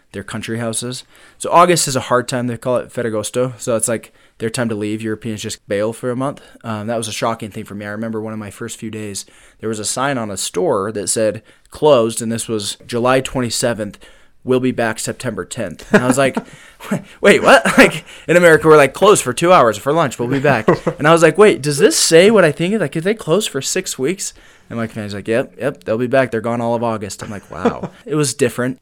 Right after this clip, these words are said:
Speaker 1: August is not the most productive time in
Speaker 2: Got it.
Speaker 1: general. So
Speaker 2: And
Speaker 1: no,
Speaker 2: then
Speaker 1: not
Speaker 2: layer
Speaker 1: great.
Speaker 2: the, the World Cup win on top of that and just
Speaker 1: Yeah.
Speaker 2: probably, probably not get much
Speaker 1: Yeah.
Speaker 2: sun.
Speaker 1: And then go try to teach the word of wisdom on top of that.
Speaker 2: Yeah,
Speaker 1: It's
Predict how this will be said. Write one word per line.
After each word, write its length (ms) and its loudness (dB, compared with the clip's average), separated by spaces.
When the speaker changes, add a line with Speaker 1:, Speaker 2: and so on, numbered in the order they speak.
Speaker 1:
August 420 6
is 120 -4
not 380 -2
the 80 -6
most 220 -10
productive 340 -14
time 260 -16
in 80 -6
Speaker 2:
Got 80 -4
it. 60 -6
Speaker 1:
general. 280 -8
So 140 -6
Speaker 2:
And 100 -2
Speaker 1:
no, 60 -2
Speaker 2:
then 100 -2
Speaker 1:
not 100 -4
Speaker 2:
layer 280 2
Speaker 1:
great. 40 -6
Speaker 2:
the, 320 -8
the 100 -8
World 240 0
Cup 180 -8
win 200 -6
on 100 -8
top 220 -10
of 60 -12
that 180 -10
and 100 -14
just 100 -10
Speaker 1:
Yeah. 60 -4
Speaker 2:
probably, 240 -6
probably 300 -8
not 180 -10
get 100 -14
much 140 -12
Speaker 1:
Yeah. 80 -4
Speaker 2:
sun. 140 -12
Speaker 1:
And 120 -2
then 120 2
go 100 2
try 160 -2
to 60 -4
teach 260 -8
the 80 -6
word 140 -4
of 60 -6
wisdom 280 -8
on 100 -12
top 200 -12
of 60 -12
that. 140 -10
Speaker 2:
Yeah, 240 2
Speaker 1:
It's 100 -2